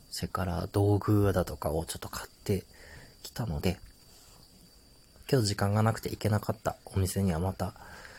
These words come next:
えー、次の日とか行って、えー、また見てきてね、えー、休みの日に、まあ、思いっきりものを作れるように準備したいなっていうふうに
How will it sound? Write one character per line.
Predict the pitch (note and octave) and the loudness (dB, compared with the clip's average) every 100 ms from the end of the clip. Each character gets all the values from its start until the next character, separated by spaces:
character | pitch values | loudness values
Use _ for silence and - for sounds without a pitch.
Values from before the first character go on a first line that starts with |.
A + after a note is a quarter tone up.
| - - - - | -20 -20 -8 -2
え | F2 D#2 D#2+ | 0 0 -2
ー、 | - _ - - - - - | -8 _ -20 -20 -20 -14 -4
次 | A2 G2+ | 0 0
の | F2 | 0
日 | - | -4
と | - | -10
か | - - - - - - | -10 -12 -20 -20 -20 -8
行 | G#2+ | -8
っ | |
て、 | - - - - - - - A2 | 0 4 4 2 -20 -20 -12 -6
え | G2+ F2+ F2+ F#2+ - - | -6 -6 -10 -12 -8 -4
ー、 | |
ま | E2 | -4
た | D#2+ | -4
見 | F2+ | -4
て | F2 E2 | -2 -4
き | - | -4
て | D#2 | 0
ね、 | A2 - - - - - - - - F2 | 0 0 -8 -18 -20 -20 -20 -20 -10 -4
え | D#2 - - - - - F2 | -2 -2 -6 -10 -12 -12 -8
ー、 | |
休 | F2+ - F2 | -6 -2 0
み | E2+ | 2
の | E2+ D#2 - | 2 0 -6
日 | - - | -6 0
に、 | A#2 G2 - - - - - - - D#2+ | 0 0 -6 -20 -20 -20 -20 -20 -12 -6
ま | E2 | -4
あ、 | |
思 | C#2+ F2+ | 0 0
い | |
っ | A#2 | 0
き | - C#3+ | 0 0
り | A2 - | -2 -2
も | G2 | 0
の | G2+ F2+ | 2 0
を | E2+ - - | -2 -8 -16
作 | - - F#2 F#3 F2 D#2+ A2 | -14 -2 2 4 4 2 2
れ | A2 | 0
る | - | 0
よ | G#2+ G2 | 0 0
う | |
に | G2 B2+ - - - - - - | 0 -2 -4 -16 -18 -18 -16 -4
準 | F2 | -2
備 | E2+ D#2+ - | 0 -2 0
し | - | 2
た | G2 | 2
い | |
な | F#2+ | 2
っ | F#2 | 0
て | F#2 | -2
い | |
う | G2 | 0
ふ | |
う | |
に | F#2 | -2